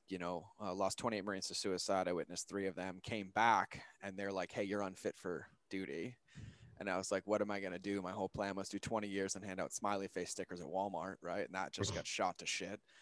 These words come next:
Speaker 1: And
Speaker 2: Right.
Speaker 1: I was like, "I don't know what to do." I didn't have, like, a home to go back to. And so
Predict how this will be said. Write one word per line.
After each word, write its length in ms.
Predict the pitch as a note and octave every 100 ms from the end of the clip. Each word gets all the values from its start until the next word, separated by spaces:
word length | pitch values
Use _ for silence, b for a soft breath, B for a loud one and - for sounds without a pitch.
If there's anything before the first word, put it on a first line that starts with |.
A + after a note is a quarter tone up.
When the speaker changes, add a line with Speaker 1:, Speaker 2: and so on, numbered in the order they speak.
| b b -
Speaker 1:
And 100 | F2+
Speaker 2:
Right. 180 | F2+
Speaker 1:
I 20 | F#2+
was 200 | G2 G#2+
like, 340 | G2+ F#2 - _ A2
"I 140 | G#2+
don't 240 | A2 G#2
know 100 | G#2
what 140 | F#2+ -
to 80 | F#2+
do." 180 | A2
I 60 | F#2+
didn't 220 | G#2+ G2+
have, 220 | A2+ G2+
like, 140 | F#2 F2+
a 60 |
home 280 | F2+ B2 A2+
to 80 | G#2+
go 120 | G2
back 260 | F#2 F#2 F#2+
to. 200 | - G#2
And 160 | F#2 G2
so 480 | - G2+ F#2+ F#2